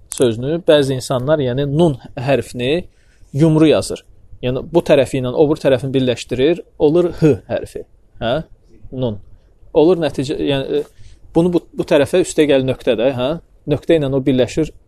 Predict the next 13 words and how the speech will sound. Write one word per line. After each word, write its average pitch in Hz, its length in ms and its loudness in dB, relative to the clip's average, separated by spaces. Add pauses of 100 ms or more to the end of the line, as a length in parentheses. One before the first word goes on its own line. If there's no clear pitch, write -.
(120)
nöqtə 139 320 -4
biraz 127 220 0 (380)
yuxarı 123 380 0
çıxır 98 300 -8
da, 131 160 0
olur 165 280 2
H 147 240 2
hərfi. 107 360 -6 (220)
Yəni, 123 300 -8
H 147 160 4
belə 131 240 4
də 170 80 2
axı. - 180 -6